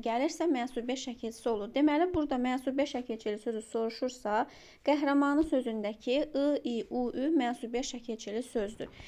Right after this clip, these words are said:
İkincisinə baxın, kəndimizin yolları. Biz ımız, imiz, umuz, ümüz şəkilçisini qeyd etdik ki, bu mənsubiyyət şəkilçisidir. Və yolları sözündə də ı şəkilçisi mənsubiyyət şəkilçisidir. Eyni qaydada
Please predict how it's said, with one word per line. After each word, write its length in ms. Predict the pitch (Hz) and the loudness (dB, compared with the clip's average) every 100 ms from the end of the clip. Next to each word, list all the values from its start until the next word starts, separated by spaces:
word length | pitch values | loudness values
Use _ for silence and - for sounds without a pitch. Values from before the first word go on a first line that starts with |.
| - - | -18 -8
İkincisinə 560 | - - 381 403 - 392 392 | 0 8 8 8 4 4 6
baxın, 420 | 254 254 262 302 - | 4 4 0 0 4
kəndimizin 800 | 339 339 311 302 294 269 285 339 | 8 10 10 10 8 6 8 8
yolları. 540 | 254 233 226 214 220 247 | 8 6 6 6 4 4
Biz 200 | 381 - | 2 6
ımız, 320 | 294 302 311 - | 8 8 6 4
imiz, 280 | 269 269 | 4 2
umuz, 300 | 247 247 262 | 0 0 0
ümüz 220 | 262 226 226 | 0 -4 -4
şəkilçisini 640 | 247 247 233 - 220 226 262 | -6 -2 -4 -4 -4 -2 4
qeyd 240 | 247 233 | 4 4
etdik 320 | 233 - 208 - | -2 -8 -10 -4
ki, 220 | 220 294 - - - | 0 0 0 -14 2
bu 100 | 320 | 4
mənsubiyyət 580 | 302 285 254 214 233 - | 4 2 -2 -2 -2 -2
şəkilçisidir. 760 | 285 294 302 302 311 294 311 - - _ - 254 | -2 -2 -2 0 2 4 2 0 -20 _ -8 6
Və 140 | 320 | 10
yolları 460 | 349 302 277 262 311 | 12 12 12 8 8
sözündə 480 | 262 240 220 220 214 | 4 4 0 0 2
də 220 | 214 214 226 254 | 4 6 4 4
ı 80 | 262 | 4
şəkilçisi 600 | 262 233 233 220 214 - 277 | 4 0 -4 -6 -6 -2 2
mənsubiyyət 540 | 247 240 220 220 233 - | 2 0 -2 0 0 0
şəkilçisidir. 720 | 226 233 214 - 208 208 208 | -4 -2 -6 -2 -4 0 0
Eyni 320 | - 392 392 330 | 4 6 8 8
qaydada 560 | 269 247 240 220 226 | 8 6 6 6 6